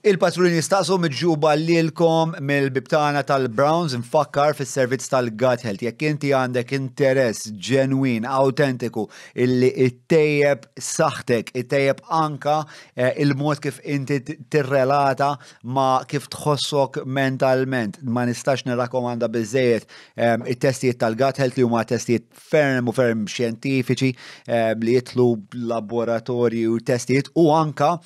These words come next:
spjega ta' sija, eh, mill-persuna li kun qed jagħmellek it-testijiet u jaqra-, jaqralek u mbagħad ir-riżultati ta' dawn it-testijiet fejn inti taraf, em, kif permezz tal-ikel tista' tejjeb il-kwalità ta' ħajtek.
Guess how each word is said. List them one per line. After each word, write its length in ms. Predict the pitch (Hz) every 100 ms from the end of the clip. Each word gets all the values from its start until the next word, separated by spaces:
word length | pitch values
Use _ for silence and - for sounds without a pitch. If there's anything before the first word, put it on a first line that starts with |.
| - -
spjega 1000 | - - - 131 156 151 131 131 123 120 131
ta' 220 | 143 123
sija, 320 | - 135 139 165 165 - -
eh, 260 | - 120 117
mill-persuna 640 | 127 131 135 127 156 135
li 80 | 120
kun 140 | 127 123
qed 140 | 120
jagħmellek 280 | 123 123 120
it-testijiet 540 | 120 123 113 131 131
u 60 | 123
jaqra-, 300 | 120 127 123
jaqralek 680 | 131 127 127 135 139 127 123
u 60 | 131 123
mbagħad 400 | 123 123 120 113 135
ir-riżultati 880 | 127 131 131 127 120 123 120 120 117 - -
ta' 140 | - 117
dawn 280 | 123 113 113
it-testijiet 540 | 113 113 - 143 151 _
fejn 280 | - 127 151
inti 180 | 160 123
taraf, 580 | 117 139 143 139 151 - _ _ _
em, 340 | 127 127 110
kif 420 | 104 - 131 147 - -
permezz 580 | 127 120 143 139 - -
tal-ikel 640 | 117 123 127 135 135 139 -
tista' 380 | - 131 - 127 117
tejjeb 440 | - 127 131 123
il-kwalità 760 | 123 113 117 123 123 107 101 117 120 - _
ta' 140 | - 113
ħajtek. 380 | 113 95 87